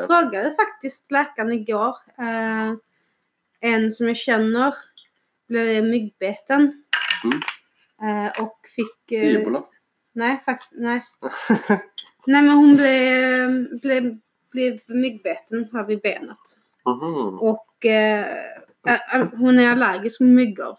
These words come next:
Speaker 1: Så, så att hon trodde bara att det var liksom ett, ett allergiskt, eh, reaktion först.
Speaker 2: Ja.
Speaker 1: Men det blev större och större. Det hade vuxit liksom en och en halv centimeter över natten.
Speaker 2: Oj.
Speaker 1: Så att, eh, hon, eh,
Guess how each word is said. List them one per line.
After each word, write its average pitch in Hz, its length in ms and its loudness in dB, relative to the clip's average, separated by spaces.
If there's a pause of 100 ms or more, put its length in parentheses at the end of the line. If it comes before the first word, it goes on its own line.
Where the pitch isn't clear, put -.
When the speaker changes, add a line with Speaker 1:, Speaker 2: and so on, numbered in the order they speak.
(100)
Speaker 1:
Så, 226 320 -14 (160)
så - 200 -14
att 220 120 -12
hon 226 140 -2
trodde 208 240 -4
bara 202 140 -4
att - 160 -14
det 208 60 -4
var 190 100 -4
liksom - 260 -16
ett, - 80 -14 (360)
ett - 160 -16
allergiskt, 202 640 -6
eh, - 960 -20
reaktion 214 420 2
först. - 380 -6 (160)
Speaker 2:
Ja. 120 180 -4 (160)
Speaker 1:
Men 240 200 2
det 233 80 4
blev 220 140 -2
större 226 420 -4
och 220 60 -8
större. 208 340 -4
Det 208 60 -4
hade 214 180 0
vuxit - 500 -12
liksom 202 360 -12
en 208 140 -6
och 202 60 -4
en 208 60 -4
halv 190 140 -4
centimeter 185 460 -12
över 185 140 -8
natten. 196 400 -4 (140)
Speaker 2:
Oj. 123 340 -4 (420)
Speaker 1:
Så - 160 -6
att, 208 240 -6
eh, 214 140 0
hon, 214 340 0
eh, 208 360 -4